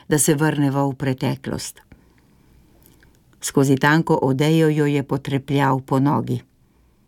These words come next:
"Odločil sem se, da bom obiskal Diono." "Ne,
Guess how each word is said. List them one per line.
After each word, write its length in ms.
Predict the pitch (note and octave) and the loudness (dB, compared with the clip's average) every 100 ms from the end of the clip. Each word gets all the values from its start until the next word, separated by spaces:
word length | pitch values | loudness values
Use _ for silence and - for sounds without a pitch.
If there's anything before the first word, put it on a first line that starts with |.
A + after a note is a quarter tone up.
| _ _ _ _ _ - | _ _ _ _ _ -4
"Odločil 560 | C#3+ D3+ A3+ C4 G#3+ | 0 4 4 4 0
sem 240 | F3 C3+ B2+ | 0 -4 -4
se, 320 | - F3+ F#3 - _ _ | 0 0 0 -4 _ _
da 120 | D#3+ D#3+ | 0 2
bom 220 | E3 E3 | 2 0
obiskal 640 | D3 C#3 C3 - D#3 D3 | -4 -2 -4 0 0 0
Diono." 520 | C3+ C#3 C#3+ C#3 A#2 - _ _ _ _ _ _ _ _ _ _ _ _ _ _ _ _ _ | 0 0 2 0 -2 -6 _ _ _ _ _ _ _ _ _ _ _ _ _ _ _ _ _
"Ne, 400 | D#3+ G3+ C#4 B3+ | 4 6 6 4